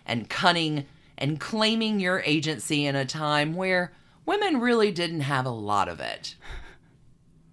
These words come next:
Before we begin our episode today, we do have some good nobles to thank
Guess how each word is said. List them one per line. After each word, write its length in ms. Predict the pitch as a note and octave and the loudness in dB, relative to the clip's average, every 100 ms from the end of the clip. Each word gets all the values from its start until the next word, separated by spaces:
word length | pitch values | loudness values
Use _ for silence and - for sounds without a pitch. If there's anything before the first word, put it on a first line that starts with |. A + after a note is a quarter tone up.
| _ _ | _ _
Before 380 | - E3+ - G#3+ | -4 -2 6 6
we 160 | G3 G#3 | 6 2
begin 320 | F3+ D#3 F3+ | -2 2 2
our 140 | E3 - | 2 0
episode 480 | D#3+ E3+ - E3 | 0 0 0 0
today, 240 | D3 D3+ E3+ | 0 2 2
we 140 | D#3 | 2
do 180 | D#3 G3 | 0 2
have 180 | G3 F3+ | 4 4
some 220 | F3+ F3 | 0 0
good 180 | E3+ E3+ | 0 2
nobles 440 | F3+ F3+ F3+ D3+ | 2 2 0 -2
to 120 | - | -4
thank 420 | D3+ G#3 C4 - | 0 0 0 -4